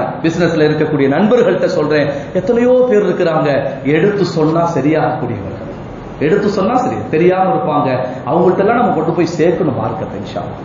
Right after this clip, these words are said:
சேர்க்கலாமா இன்ஷா அல்லாஹ்? அவங்கள்ட்ட எல்லாம் கொண்டு போய் சேர்க்கணும். நபியை படிக்கணும், நபியை பாடணும், நபியை கொண்டாடணும், நபியினுடைய புகழை உலகம் முழுவதும் கொண்டு போய் சேர்க்க வேண்டிய பொறுப்பு நமக்கு இருக்குது. அந்த அடிப்படையில நாம இன்ஷா அல்லாஹ் நம்முடைய வாழ்க்கையை சரி செய்து கொள்ள வேண்டும்.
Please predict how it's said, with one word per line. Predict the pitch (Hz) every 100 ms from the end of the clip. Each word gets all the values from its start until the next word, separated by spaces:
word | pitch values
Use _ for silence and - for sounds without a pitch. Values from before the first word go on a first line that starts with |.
| -
சேர்க்கலாமா | 175 - 214 214
இன்ஷா | 208 190 156
அல்லாஹ்? | 139 - -
அவங்கள்ட்ட | - 156 160
எல்லாம் | 180 190
கொண்டு | 170 165
போய் | - 170
சேர்க்கணும். | 165 156 135
நபியை | 180 262 254 -
படிக்கணும், | 156 170 - 180 127 110
நபியை | 147 196 185 -
பாடணும், | 151 202 208 147 113
நபியை | 147 208 208
கொண்டாடணும், | 185 220 294 294 220 - - - - - - -
நபியினுடைய | 190 254 247 247 127
புகழை | - 208 240 247 - -
உலகம் | 170 262 311 330
முழுவதும் | 370 403 403 330
கொண்டு | 269 277 277
போய் | 226
சேர்க்க | 226 226 220
வேண்டிய | 214 202 185
பொறுப்பு | - 190 208 185
நமக்கு | 165 147 151
இருக்குது. | 151 156 139 117 - -
அந்த | 127 160 208
அடிப்படையில | 160 147 180 175 160 160 160
நாம | 135 -
இன்ஷா | 135 131 139
அல்லாஹ் | 123 123
நம்முடைய | 123 120 110
வாழ்க்கையை | 123 143 139 -
சரி | 135
செய்து | 139 123 113
கொள்ள | 104
வேண்டும். | 107 131 143 123